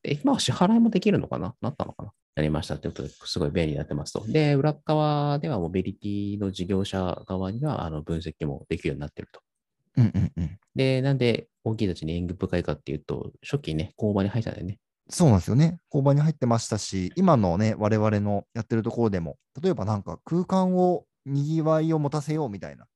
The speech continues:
Speaker 2: なんかすごくこのメロウさんと相性がいいのかなっていうところは思うところなのでね。あの、
Speaker 1: うんうんうん。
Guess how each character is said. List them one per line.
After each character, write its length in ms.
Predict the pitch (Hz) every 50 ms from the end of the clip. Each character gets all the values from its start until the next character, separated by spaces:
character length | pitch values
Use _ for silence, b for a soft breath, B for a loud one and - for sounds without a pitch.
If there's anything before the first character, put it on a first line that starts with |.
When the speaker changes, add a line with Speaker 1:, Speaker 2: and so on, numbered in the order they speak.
| _ -
Speaker 2:
な 60 | -
ん 40 | 139
か 60 | 117
す 120 | - - 143
ご 100 | 165 151
く 80 | -
こ 140 | - 127 123
の 180 | 127 131 131 117
メ 120 | 139 151
ロ 80 | 139 110
ウ 40 |
さ 100 | - 98
ん 60 | 95 80
と 140 | 82 - _ _ _ _ _ _ _ -
相 100 | - 113
性 140 | 117 - -
が 80 | 104 85
い 20 |
い 40 | 87
の 60 | 82
か 100 | - 80
な 120 | 92 98 98
っ 60 | -
て 80 | -
い 20 | -
う 20 |
と 60 | -
こ 120 | - - 71
ろ 60 | 57
は 60 | - _
思 200 | - 98 98 95
う 40 | 87
と 80 | - -
こ 140 | - 82 82
ろ 40 |
な 60 | 58 50
の 60 | 53
で 100 | 60 73
ね。 180 | 85 92 90 - _ _ _ _ _ _
あ 100 | - -
の、 60 | 87
Speaker 1:
う 40 | 80
ん 40 | 87
う 20 |
ん 160 | 85 82 82 82
う 20 |
ん。 140 | 95 92